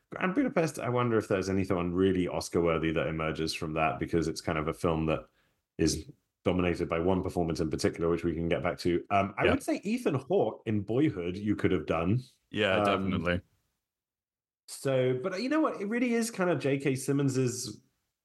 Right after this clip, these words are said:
Speaker 1: Oscar to keep. So let's just let him keep it.
Speaker 2: Yeah. And he made a nice speech. He said, "Call your parents," you know, talk, you know,
Speaker 1: Oh,
Speaker 2: talk to your
Speaker 1: yeah,
Speaker 2: parents.
Speaker 1: yeah,
Speaker 2: Yeah.
Speaker 1: I saw
Speaker 2: Made a
Speaker 1: that.
Speaker 2: really
Speaker 1: Now
Speaker 2: nice
Speaker 1: that I
Speaker 2: speech.
Speaker 1: am a parent, I, uh, I agree.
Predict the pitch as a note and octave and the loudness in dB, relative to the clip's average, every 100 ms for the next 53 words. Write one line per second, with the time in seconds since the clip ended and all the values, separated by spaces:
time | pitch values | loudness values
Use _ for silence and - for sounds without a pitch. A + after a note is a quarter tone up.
0 | _ _ _ _ - C3+ - C3+ A2 - | _ _ _ _ -2 0 2 0 0 0
1 | F#3 - - - G#2 G#2 B2+ - D3+ D3+ | 0 0 -12 -6 -2 2 2 0 -2 0
2 | D#3+ A#2+ C#3+ - - _ - G#2 G2 G2 | 2 0 -4 -8 -10 _ -4 0 2 0
3 | - _ - C3 D3 C#3+ C3 A#2 - A2 | -4 _ -2 0 2 2 0 -2 -2 -2
4 | F#2+ G2+ - G2+ - A2 F#2+ F#2 G2 F#2 | -2 0 2 2 2 2 2 2 0 0
5 | F2+ - - - - _ G2+ F2 F2 - | -2 -6 -10 -12 -14 _ -2 0 0 2
6 | G2+ - G2 F#2 B3+ C4 B3+ B3 B3 B3 | 2 2 0 2 4 2 0 0 2 2
7 | - G3 G#3 G3+ G3+ F3 E3+ - A#2+ A#2+ | 0 0 4 4 0 -6 0 2 4 4
8 | A#2 D#3 E3 B2+ A#2+ C3+ A#2+ - F2+ E2+ | 4 4 4 2 2 0 -2 -6 -4 0
9 | A2+ - _ _ - G#2+ G#2+ G#2 G2+ G#2+ | 0 -2 _ _ -6 -2 2 2 2 2
10 | G#2 B2+ G#2+ - | 2 0 -2 -4